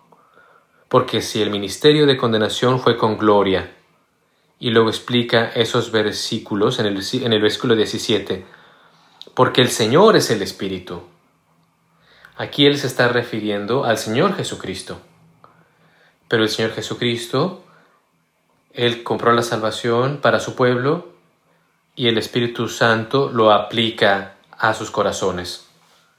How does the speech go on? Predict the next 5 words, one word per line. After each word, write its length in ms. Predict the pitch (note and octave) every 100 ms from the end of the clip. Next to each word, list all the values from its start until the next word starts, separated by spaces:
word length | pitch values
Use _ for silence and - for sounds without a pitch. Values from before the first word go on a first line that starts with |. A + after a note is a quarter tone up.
| _ _ _ _ _ _ _ _ _ _ _
Pero 160 | B2+ B2
solamente 460 | D#3+ D#3 D3 C#3+
hay 100 | C3
un 140 | F#3+ E3
Espíritu 680 | - - G#2 G2 G2 F#2